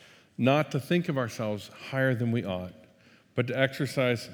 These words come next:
sober judgment, or as one translation puts it, to think with wise discernment. Are we gonna conform to the culture, allowing it to set our values, or are we gonna be transformed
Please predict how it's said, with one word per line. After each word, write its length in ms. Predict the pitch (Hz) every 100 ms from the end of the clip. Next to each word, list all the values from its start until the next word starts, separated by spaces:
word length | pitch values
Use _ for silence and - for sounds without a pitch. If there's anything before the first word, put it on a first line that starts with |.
| -
sober 480 | - - 170 147
judgment, 500 | 104 101 92 87 87 - - - - - - -
or 140 | 123
as 100 | 120
one 220 | 113 139
translation 580 | 143 151 127 131 117 123
puts 320 | 104 113 -
it, 120 | 117 - - - _
to 100 | -
think 300 | 113 - 143 139
with 260 | 120 107 117
wise 520 | 110 117 117 117 113
discernment. 680 | 120 104 - 104 98 95 87 - _ _ _ _ _ _ - - _
Are 80 | 127
we 140 | 131 139
gonna 180 | 156
conform 520 | 147 147 - 147 165 180
to 120 | 208
the 120 | 202
culture, 540 | 165 131 117 113 113 113
allowing 420 | 120 127 127 123 -
it 260 | 165 180 -
to 100 | 151
set 280 | - 139 135
our 100 | 143
values, 720 | 113 101 98 98 104 - - - - - -
or 80 | 123
are 20 |
we 80 | 135
gonna 200 | 143 139
be 100 | 131
transformed 1040 | - 156 156 151 - 127 107 87 85